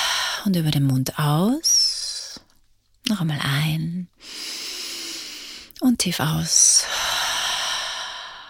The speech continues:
Und ein drittes Mal tief ein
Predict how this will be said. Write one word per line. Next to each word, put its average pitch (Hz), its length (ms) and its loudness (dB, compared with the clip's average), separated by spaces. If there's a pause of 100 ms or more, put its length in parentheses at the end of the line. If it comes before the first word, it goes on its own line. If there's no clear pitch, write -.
(500)
Und 165 100 -4
ein 147 140 -4
drittes 160 400 -2
Mal 147 240 4
tief - 300 2
ein 170 420 2